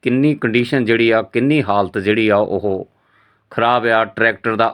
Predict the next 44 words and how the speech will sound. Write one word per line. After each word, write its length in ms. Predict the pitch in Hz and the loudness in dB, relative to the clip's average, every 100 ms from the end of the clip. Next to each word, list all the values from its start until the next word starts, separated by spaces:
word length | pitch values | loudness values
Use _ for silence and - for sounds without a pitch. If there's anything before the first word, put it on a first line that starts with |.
| 110 | 0
ਅਗਲਾ 280 | 104 117 110 | 0 0 0
ਹਿੱਸਾ 300 | 95 - 101 | -2 -2 0
ਜਿਹੜਾ 240 | 107 107 | 2 2
ਉਹ 220 | 104 104 | 2 0
ਸਾਰਾ 300 | 98 104 104 | -2 0 0
ਟੁੱਟ 300 | 101 107 98 | 0 -4 -4
ਗਿਆ 200 | 107 113 | -2 2
ਹੈ। 80 | 110 | 2
ਔਰ 320 | 120 135 131 | 0 -2 -2
ਇੱਥੋਂ 240 | 143 - 165 | -2 -2 -2
ਤੱਕ 220 | 135 - | -2 -4
ਤੁਸੀਂ 220 | 127 135 | -8 -6
ਦੇਖੋ 280 | 117 110 107 | -6 -6 -10
ਕਿ 140 | 131 | -10
ਟਾਇਰ 400 | 107 117 113 131 | -4 2 2 2
ਵੀ 160 | 131 123 | 0 -2
ਜਿਹੜੇ 280 | 110 113 101 | 0 2 2
ਆ 200 | 95 104 - - - _ _ 147 | 2 -2 -8 -20 -20 _ _ -4
ਉਹ 100 | 139 | -4
ਉੱਪਰ 300 | 113 139 131 | 0 0 2
ਨੂੰ 180 | 131 | 0
ਚੱਕ 380 | 123 143 139 - | 0 -2 -2 0
ਹੋਏ 180 | 113 107 | 4 4
ਨੇ 180 | 110 113 | 2 0
ਤੇ 180 | 120 107 | 0 0
ਗੰਨਾ 380 | 120 120 123 | 0 0 0
ਜਿਹੜਾ 200 | 120 127 | 0 0
ਓਵਰਲੋਡ 580 | 131 113 120 135 117 117 | 0 0 0 2 2 2
ਸੀ 160 | - 113 | 0 -2
ਉਹ 240 | 98 110 | 0 -4
ਖਿਲ 260 | - 104 95 | -4 -6 -2
ਰਿਹਾ 220 | 104 104 | 0 0
ਹੋਇਆ 480 | 101 101 104 110 120 | 0 -2 0 2 0
ਆ। 60 | - _ _ _ - _ - | -4 _ _ _ -20 _ 0
ਔਰ 160 | 147 | 2
ਇਹ 140 | 165 143 | 2 0
ਦਰਖਤ 440 | 101 127 127 185 | 0 -2 0 -2
ਦੇ 200 | 143 151 | 2 2
ਵਿੱਚ 260 | 127 123 120 | 2 0 0
ਜਾ 200 | 113 104 | 0 0
ਕੇ 180 | 113 | 0
ਜਿਹੜਾ 400 | 104 113 107 101 | 2 2 4 2
ਆ 220 | 101 107 - | 2 -2 -2
ਇਹ 140 | 113 | -2